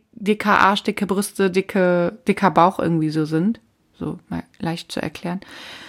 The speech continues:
Ähm, aber das ist natürlich auch wieder genau so ein bisschen diese Lizzo-Sache, ne?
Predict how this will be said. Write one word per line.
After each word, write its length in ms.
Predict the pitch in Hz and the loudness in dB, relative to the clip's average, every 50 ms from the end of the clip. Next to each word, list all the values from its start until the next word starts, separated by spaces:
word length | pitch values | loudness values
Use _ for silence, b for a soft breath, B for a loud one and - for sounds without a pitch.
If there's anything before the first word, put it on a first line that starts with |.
| B B B B B B B _ - 208 | B B B B B B B _ -2 0
Ähm, 240 | 202 190 190 - - | 2 2 0 2 4
aber 280 | - 202 214 233 247 | 4 6 8 6 6
das 180 | 240 247 247 247 | 6 2 -2 0
ist 80 | 262 254 | 4 4
natürlich 380 | 254 233 226 - - - - | 4 4 4 0 -6 -2 -2
auch 140 | 247 220 - | -2 0 0
wieder 160 | 247 226 214 | 0 0 2
genau 340 | 190 214 208 214 220 240 262 | 2 4 4 6 6 6 4
so 100 | 233 240 | 4 4
ein 100 | 233 220 | 2 4
bisschen 300 | 208 240 - - 240 233 | 2 0 2 4 4 4
diese 320 | 202 202 190 - 196 196 | 4 2 -4 -2 -2 0
Lizzo-Sache, 1400 | 190 190 208 233 277 269 247 214 196 190 185 185 - - _ _ _ _ - 185 180 196 185 170 - - 214 214 214 | 0 2 2 2 2 4 4 4 4 6 4 2 0 -8 _ _ _ _ -12 -4 0 0 0 0 -2 -2 0 2 4
ne? 320 | 202 196 220 269 311 349 | 4 4 4 2 0 -2